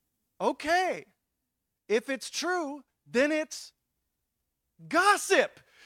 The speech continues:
If you're not part of, and then, and then the question is, are you part of the problem here? "No, this doesn't really involve me." Are you part of the solution here? "No, it's kinda like a different friend group."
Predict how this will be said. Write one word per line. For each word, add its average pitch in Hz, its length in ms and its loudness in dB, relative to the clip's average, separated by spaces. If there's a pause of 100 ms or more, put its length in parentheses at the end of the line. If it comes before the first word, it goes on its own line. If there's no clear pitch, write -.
(140)
If 254 260 -2
you're 339 320 2
not 330 460 0 (240)
part 302 160 4
of, 254 80 2
and 240 80 -2
then, 269 140 -2
and 220 100 -6
then 240 80 -6
the 214 80 -6
question 294 420 -2
is, 233 140 0 (160)
are 202 100 -2
you 214 240 -2
part 311 400 0
of 233 160 -2
the 196 120 -4
problem 311 800 -4
here? 349 480 -6 (1200)
"No, 208 480 -6
this 247 180 -12
doesn't 247 280 -8
really 247 220 -6
involve 220 340 -4
me." 214 160 -8
Are 208 100 0
you 269 160 -2
part 285 280 -2
of 240 160 0 (200)
the 208 140 -2
solution 254 760 -6
here? 349 480 -8 (800)
"No, 196 480 0
it's 240 140 -4
kinda 254 200 -6
like 240 180 -4
a 226 40 -6
different 214 480 -6
friend 269 300 -4
group." 190 340 -6